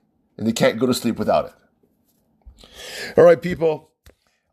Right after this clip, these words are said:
I got a lot of weddings coming up this week.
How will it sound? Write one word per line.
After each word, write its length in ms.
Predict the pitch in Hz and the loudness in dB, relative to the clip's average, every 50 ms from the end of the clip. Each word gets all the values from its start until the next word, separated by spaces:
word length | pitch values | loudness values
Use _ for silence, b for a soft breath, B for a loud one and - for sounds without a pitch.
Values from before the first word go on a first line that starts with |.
| _ - | _ 0
I 160 | 175 220 240 | 0 2 4
got 220 | 208 240 202 165 | 4 6 6 6
a 40 | 151 | 6
lot 220 | 147 143 139 131 | 6 4 4 4
of 100 | 110 104 | 4 2
weddings 440 | 117 131 156 175 196 196 180 151 - | 4 4 4 6 4 2 -2 -4 -4
coming 280 | - 160 151 151 151 147 | -2 -2 0 0 0 -2
up 200 | 147 139 113 - | -2 -2 -4 -6
this 180 | 139 127 - | -8 -8 -6
week. 340 | 131 143 143 160 165 - - | -4 -4 -4 -4 -4 -8 -10